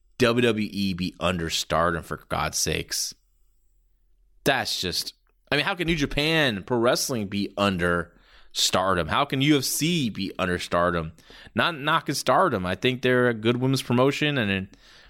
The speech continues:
they have a strong, a good fan base, but my goodness gracious, right? Like, that just makes no sense at all. Wrestling Observer two thousand twenty-two Best Weekly T V Show.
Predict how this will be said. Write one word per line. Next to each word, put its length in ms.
they 80
have 160
a 40
strong, 300
a 100
good 180
fan 260
base, 260
but 240
my 200
goodness 440
gracious, 720
right? 460
Like, 380
that 180
just 160
makes 240
no 100
sense 360
at 160
all. 380
Wrestling 300
Observer 720
two 160
thousand 240
twenty-two 300
Best 400
Weekly 480
T 260
V 120
Show. 640